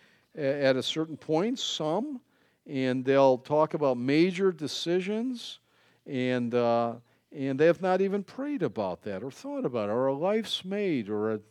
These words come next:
a career, or a school to study at, or maybe moving, or all of these things. And we're just like, "Well, no, I did, you know, I, is God really concerned about me?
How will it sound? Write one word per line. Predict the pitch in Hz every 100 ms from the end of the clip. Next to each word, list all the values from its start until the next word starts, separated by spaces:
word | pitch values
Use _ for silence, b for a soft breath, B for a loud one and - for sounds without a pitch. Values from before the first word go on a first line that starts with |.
| 139
a | 110
career, | - 170 190 226 135
or | 104 110 117
a |
school | - - 214 214
to | 180
study | - - 220 202 135
at, | 107 92 - B B B -
or | 151 151 143 139
maybe | 151 185 196 202 208
moving, | 151 170 226 240 156 123 110
or | 123 131
all | 170 233 262
of | 240
these | 233 226 -
things. | 269 240 143
And | 151
we're | 156
just | 160 165
like, | 170 156 208
"Well, | 247
no, | 214 202 151
I | 151 139
did, | 151 147 151
you | 170 190
know, | 147 147
I, | 139 135
is | 151 127
God | - 156 170 156
really | 165 175 170
concerned | 165 - 185 170
about | 170 165 175
me? | 180